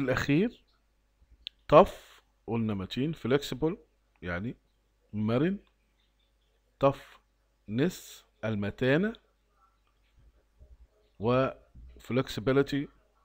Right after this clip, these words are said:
يعني المرونة. فرق بين flexible و flexibility. flexible ده مرن، إنما المرونة ذات نفسها flexibility.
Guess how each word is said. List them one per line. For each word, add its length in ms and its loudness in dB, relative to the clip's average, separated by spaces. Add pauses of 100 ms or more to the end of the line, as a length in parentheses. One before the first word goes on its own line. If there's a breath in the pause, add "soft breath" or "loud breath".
(120)
يعني 360 -6 (200)
المرونة. 640 -2 (2750)
فرق 300 -2
بين 440 0 (280)
flexible 600 0 (160)
و 80 -10
flexibility. 760 -6 (1080 soft breath)
flexible 600 4 (120)
ده 140 0
مرن، 520 0 (500)
إنما 320 -4
المرونة 600 2
ذات 300 0
نفسها 380 0
flexibility. 680 -4